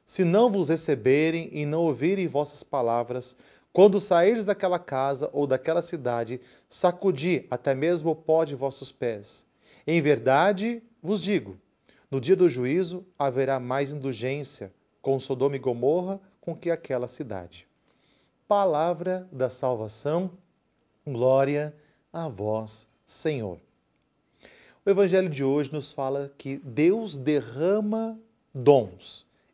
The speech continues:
Ele nos capacita. Diz que nós devemos expulsar o mal, rezar pelos doentes. Olha que coisa linda! Então, você é batizado?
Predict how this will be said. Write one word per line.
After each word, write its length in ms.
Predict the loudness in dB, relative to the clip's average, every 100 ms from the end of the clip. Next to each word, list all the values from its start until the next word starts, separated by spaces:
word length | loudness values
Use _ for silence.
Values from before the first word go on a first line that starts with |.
| 6
Ele 240 | 6 6
nos 240 | 0 -2 -4
capacita. 1200 | -8 -8 _ -12 -10 -12 -8 -6 -6 -8 -14 -14 _ _ _ _ _ _ _ -2
Diz 220 | -2 -2
que 120 | -2
nós 200 | -2 0
devemos 400 | -2 -2 -4 -6
expulsar 640 | -10 -10 -12 -8 -6 -6
o 60 | -6
mal, 680 | -4 0 0 2 0 -2 -6 _ _ _ _
rezar 380 | -4 0 0 0
pelos 280 | -2 -4
doentes. 1080 | -6 -6 -2 -2 -2 -4 -8 -10 -10 -10 -18 _ _
Olha 200 | -4 -4
que 100 | -6
coisa 360 | -4 -4 -2 -4
linda! 500 | -4 -2 -2 -4 -10 _ _ _ -10 -4
Então, 480 | -2 4 4 2 -4
você 500 | -2 -2 -2 -2 -2
é 80 | -2
batizado? 720 | -2 -4 -6 -6 -6 -6 _